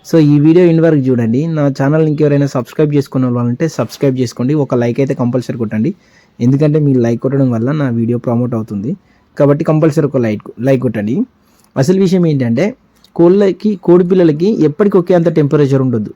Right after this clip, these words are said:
ఒక్కొక్క వీక్లో ఒక్కొక్క అంత టెంపరేచర్ ఉండాలి. ఏ వీక్లో ఎంత టెంపరేచర్ ఉండాలని నేను చెప్తాను. దానికన్నా ముందు మీరు ఏం చేయాలంటే వెట్-, మెడికల్ షాప్లోకి వెళ్ళి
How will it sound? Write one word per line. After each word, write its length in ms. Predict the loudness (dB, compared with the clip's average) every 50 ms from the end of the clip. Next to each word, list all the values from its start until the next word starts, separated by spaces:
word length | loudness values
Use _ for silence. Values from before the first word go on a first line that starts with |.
| _ _ _ _ _ _ _ _ -4
ఒక్కొక్క 380 | -4 -2 0 2 0 2 2 2
వీక్లో 440 | 2 4 4 2 2 2 2 2 2
ఒక్కొక్క 420 | 4 2 0 0 0 -2 0 0
అంత 180 | 0 0 0 0
టెంపరేచర్ 480 | 0 0 2 2 0 0 0 0 0
ఉండాలి. 280 | 0 0 -2 -2 -2 0
ఏ 160 | 2 2 2
వీక్లో 320 | 2 2 2 2 2 2 4
ఎంత 200 | 4 4 2 0
టెంపరేచర్ 540 | 0 0 0 2 2 2 2 2 2 0
ఉండాలని 440 | 0 2 2 2 2 2 2 2 2
నేను 200 | 2 2 2 2
చెప్తాను. 460 | 0 -2 -4 -6 -4 -2 -2 -2 -4 -6 _ _ _ _ _ _ _ -4
దానికన్నా 500 | 0 2 2 2 2 2 2 2 2 2
ముందు 320 | 2 2 2 2 2 4 4
మీరు 220 | 4 2 2 2
ఏం 180 | 2 2 2 2
చేయాలంటే 480 | 2 2 2 0 0 0 -2 -2 -2 -4 -6 -8 -12 -20 _ _ _ _ _ _ _ -10 -4 -4 -2
వెట్-, 340 | 0 2 0 0 0 0 0
మెడికల్ 440 | 2 4 4 4 2 2 0 0
షాప్లోకి 400 | 0 0 0 0 2 0 0 0
వెళ్ళి 320 | 0 0 2 2 0 0